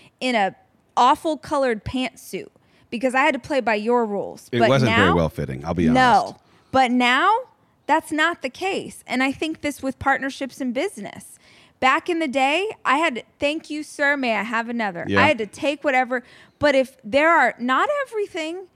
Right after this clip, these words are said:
Speaker 1: if we moved into a new industry, we tried something new,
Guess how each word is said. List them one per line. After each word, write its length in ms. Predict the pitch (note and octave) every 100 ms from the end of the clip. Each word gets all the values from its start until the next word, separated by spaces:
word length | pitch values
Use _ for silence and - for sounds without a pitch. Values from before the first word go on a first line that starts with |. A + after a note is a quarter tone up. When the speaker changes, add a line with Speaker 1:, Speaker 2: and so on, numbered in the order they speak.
| _ _ -
Speaker 1:
if 140 | A#3
we 160 | C4+ F4
moved 300 | G4 G4 F#4+
into 260 | E4+ D#4+ E4
a 80 |
new 440 | C#4+ C#4+ D4 C#4+ -
industry, 540 | A#3+ C#4 C#4 - D4 C#4
we 120 | C4
tried 360 | - C4+ C4+
something 440 | - C#4 C4+ C4+ A#3+
new, 280 | A#3 C#4+